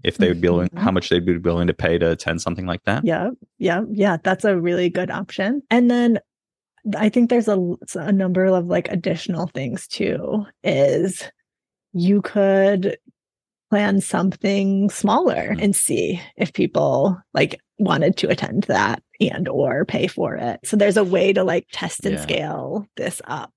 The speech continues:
Speaker 2: too,
Speaker 1: That's a good
Speaker 2: as well
Speaker 1: point.
Speaker 2: as potentially going, like, and so, yeah, there's a lot of, like, different ways to do, or you can talk to people who've planned retreats and about, like, how much do they typically charge for them and what's the structure of it and what do people get at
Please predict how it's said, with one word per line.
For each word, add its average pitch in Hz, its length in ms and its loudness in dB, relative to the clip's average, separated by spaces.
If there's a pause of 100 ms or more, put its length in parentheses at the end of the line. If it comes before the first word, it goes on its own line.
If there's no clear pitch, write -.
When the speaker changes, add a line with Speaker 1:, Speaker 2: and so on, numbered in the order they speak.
(160)
Speaker 2:
too, 123 220 -4
Speaker 1:
That's - 160 -6
a - 40 0
good 220 80 4
Speaker 2:
as 202 180 0
well 202 160 2
Speaker 1:
point. 214 120 2
Speaker 2:
as 208 220 2
potentially 202 800 0
going, 190 560 -4
like, 196 340 2
and 247 140 4
so, 262 180 4
yeah, 226 180 2
there's 196 200 0
a 220 80 0
lot 202 280 2
of, 202 120 -2
like, 196 180 0 (120)
different 185 460 -2
ways - 640 -4 (220)
to 190 140 0
do, 175 240 0
or 214 100 2
you 220 80 2
can 214 120 2
talk 226 200 2
to - 80 -2
people 190 240 2
who've 180 160 0
planned 196 320 2
retreats 185 760 0
and 180 580 -4 (680)
about, 175 360 2
like, 180 280 2
how 185 240 -2
much 202 360 0
do 190 100 0
they 208 180 4
typically 247 520 0
charge 311 360 -2
for 160 140 -2
them 123 440 -6
and 135 200 -6
what's - 300 -4
the 247 120 2
structure 285 520 0
of - 200 -2
it - 220 -2
and - 180 -4
what 110 140 -6
do - 80 -2
people 254 320 0
get 302 260 2
at - 180 -2